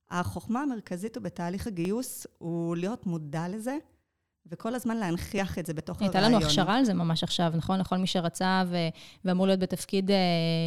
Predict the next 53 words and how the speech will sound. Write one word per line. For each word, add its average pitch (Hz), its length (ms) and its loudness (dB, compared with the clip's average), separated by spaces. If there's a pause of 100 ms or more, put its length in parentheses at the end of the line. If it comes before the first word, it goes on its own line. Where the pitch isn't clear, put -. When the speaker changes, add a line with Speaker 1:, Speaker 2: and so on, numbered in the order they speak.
(100)
Speaker 2:
של, 165 300 -2
אה, 156 320 -2
מראיין, 165 640 0 (460)
ממש 180 340 2
בדיוק 190 340 2
על 170 100 2
זה, 175 200 2
הכשרה 165 300 0
די 175 120 0
אינטנסיבית, 175 560 0
צריך - 260 -6
להגיד. 170 240 -8 (260)
Speaker 1:
נכון, 185 280 -2
אני 156 120 2
אספר 165 320 -6
על 175 80 -6
זה 165 100 -6
קצת, - 360 -4
כי 190 60 -4
זה 175 60 2
Speaker 2:
מהמם. 160 140 0
Speaker 1:
משהו 165 140 0
שאני 156 200 -2
מאוד 160 240 0
גאה 151 260 -4
בו. 190 200 0 (280)
אה, 170 260 -2
בעצם 208 260 -2
כל 233 180 -2
המראיינים 180 600 0
בסיילספורס, 160 760 -4
והזמנו 165 340 -2
את 180 100 -6
כל 180 160 -2
העובדים 151 380 -4
בסיילספורס 165 640 -6
לעבור 165 100 0
Speaker 2:
אני 208 100 6
גם 208 180 6
עשיתי 226 240 4
Speaker 1:
הכשרה. 190 140 2
Speaker 2:
ואני 185 140 2
כרגע 185 300 0
לא 180 100 0
בתפקיד, 170 460 -4
אה, 156 260 -2
של 165 140 -2
מראיינת, 160 580 0
אבל, 160 220 -4
אה, 160 120 -4
מוכנה 202 460 2
ברגע 202 260 0
שתצטרכו. - 640 -6